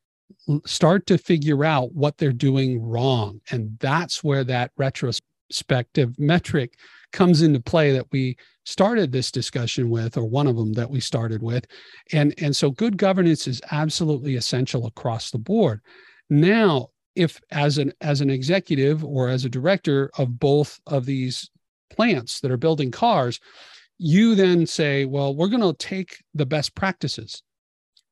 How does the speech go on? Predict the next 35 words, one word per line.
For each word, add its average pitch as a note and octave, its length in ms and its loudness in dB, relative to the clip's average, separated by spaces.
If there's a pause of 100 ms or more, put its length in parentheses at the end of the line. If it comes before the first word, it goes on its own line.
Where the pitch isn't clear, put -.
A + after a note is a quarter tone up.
(120)
You D3+ 160 0
know, C3+ 120 0
the C#3 120 -6
culture G#3 500 -4
in C#3 120 -4
plant D#3 340 -6
two F3+ 260 -2
is A#2 160 -4
different, C#3 400 -4
but C3 140 -4
we're E3 120 -2
gonna A#3+ 200 -2
take E3+ 240 -8
the C#3 80 -6
best C3 260 -8
practices. C#3 580 -6
We're D3 100 -6
gonna F3 160 -2
take C#3+ 220 -12
the C3+ 80 -10
governance. C3+ 520 -4
We're D3+ 100 -6
gonna F#3+ 160 -4
take D#3 240 -6
the C3+ 80 -8
Q D3+ 280 -4
A, C#3 100 -2
Q C3 180 -8
C, D3+ 340 -2 (380)
and B2+ 160 -2
the B2 60 -2
standards F#3+ 680 -2 (340)
from C#3 220 -2
plant F3 360 -2
one. D#3+ 360 0